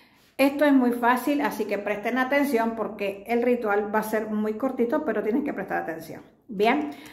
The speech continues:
bueno, en una papa común y corriente, limpia, limpia con agua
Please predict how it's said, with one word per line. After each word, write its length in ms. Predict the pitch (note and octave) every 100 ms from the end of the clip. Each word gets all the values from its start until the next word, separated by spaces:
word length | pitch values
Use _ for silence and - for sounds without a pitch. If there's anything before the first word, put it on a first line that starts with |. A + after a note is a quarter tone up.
| -
bueno, 380 | A3+ G#3+ G3 G3
en 160 | - C4+
una 260 | D#4 D#4 D4+
papa 500 | B3 - F3+ F3 -
común 300 | A3+ A3 C4+
y 100 | D4
corriente, 560 | C4+ C4+ A#3 G3 G3+ G#3
limpia, 640 | B3+ A#3 - F#3 F3+ -
limpia 480 | G#3+ A#3+ A3+ F#3+ F#3
con 160 | F3+ F#3+
agua 640 | G3+ A3+ A3 A3 G#3+ -